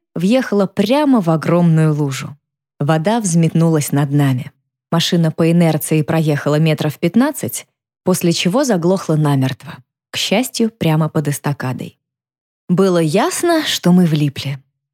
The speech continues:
Так что мы вылезли из машины и буквально вжались в стену в страхе, что нас может расплющить каким-нибудь потерявшим управление автомобилем.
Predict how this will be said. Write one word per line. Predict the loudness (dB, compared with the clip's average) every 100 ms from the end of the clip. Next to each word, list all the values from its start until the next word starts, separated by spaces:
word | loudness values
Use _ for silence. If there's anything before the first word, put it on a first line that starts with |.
| _ _ -4
Так | -4
что | 0 2
мы | 4
вылезли | 2 2 2 2 2
из | 4
машины | 2 2 0 2 2 0 -2
и |
буквально | 0 0 0 2 2
вжались | 2 2 2 2 0
в | -4
стену | -8 -2 0 2
в | -2
страхе, | -4 -2 -2 0 -4
что | 0
нас | 2 2 2
может | 0 0 0
расплющить | 0 -2 -2 0 2 0 -4 -2
каким-нибудь | -4 2 2 4 2 -2 -4
потерявшим | -2 0 0 -2 -2
управление | 0 0 0 2 2 2
автомобилем. | -2 -2 -2 0 -2 -4 -6 -8